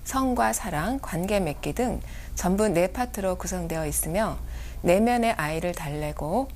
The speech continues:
어른을 키워나가며 가족과 연인의 관계를 깊이 들여다보면서 참 자기를 가져보라고 이야기하고 있어요.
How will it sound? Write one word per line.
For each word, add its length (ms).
어른을 460
키워나가며 840
가족과 560
연인의 420
관계를 680
깊이 340
들여다보면서 1000
참 280
자기를 420
가져보라고 880
이야기하고 500
있어요. 560